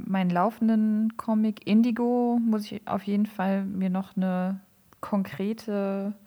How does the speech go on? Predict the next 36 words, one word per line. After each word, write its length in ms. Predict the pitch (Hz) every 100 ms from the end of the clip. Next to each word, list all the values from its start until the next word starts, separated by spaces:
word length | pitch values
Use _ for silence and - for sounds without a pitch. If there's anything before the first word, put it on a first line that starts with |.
| - - - _
Marketing-Strategie 2250 | - - 185 190 214 214 - 196 196 190 190 190 190 _ _ - - - 214 202 226 226
überlegen, 760 | 208 190 180 185 214 247 294 269 - 214 -
<laughs> 340 | - - 277
so, 280 | - 196 196 - 202 -
die 140 | 202
dann, 360 | 190 180 185 185
äh, 180 | - 180
gespeist 480 | 185 - 170 208 -
wird 140 | 185
aus 120 | -
den 120 | 190 175
Erfahrungen 720 | 196 - 185 208 208 208 202
von 280 | 202 196 190
den 220 | 185 190
vergangenen 580 | 190 190 170 202 226 226
Projekten. 720 | - 220 220 220 - 226 233 233 -
Ich 120 | -
würd 100 | 185
mal 100 | 190
sagen, 260 | 175 180 185
bei 120 | 175
Indigo 400 | 190 208 208 202
ist 180 | 196 -
jetzt 160 | 185 -
so 140 | 190
das 140 | 185 -
erste 360 | - 190 -
Mal, 400 | 190 185 196 196
dass 260 | 190 190 -
ich 220 | 196 185 -
tatsächlich 720 | 190 - 185 - 190 190 -
schon 200 | - 190
vorher 320 | 185 214 220 202
die 140 | 180
Online-Veröffentlichung 1080 | 233 254 180 - - 175 175 175 170 175 175
mache, 380 | 175 - 220